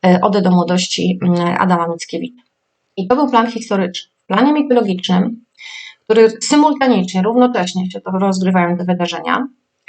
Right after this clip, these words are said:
w szkole podchorążych pojawia się Pallas Atena i zwołuje niki,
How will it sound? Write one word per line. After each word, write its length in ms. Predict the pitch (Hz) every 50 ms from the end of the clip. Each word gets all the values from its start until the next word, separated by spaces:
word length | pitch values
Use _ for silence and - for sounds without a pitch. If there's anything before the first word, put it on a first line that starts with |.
| - - - - - - _ _
w 60 | -
szkole 320 | - - - 277 294 311 302
podchorążych 600 | 269 254 - - 240 233 226 226 226 226 233 -
pojawia 360 | - 202 202 202 208 208 202
się 140 | 202 - 196
Pallas 460 | 185 - 214 220 226 214 214 196 - -
Atena 500 | 185 190 - - 165 160 160 175 196 196 -
i 120 | 233 240
zwołuje 600 | 226 226 202 202 208 202 214 233 240 208 196 190
niki, 640 | 185 180 180 175 175 - - - 165 165 190 226 233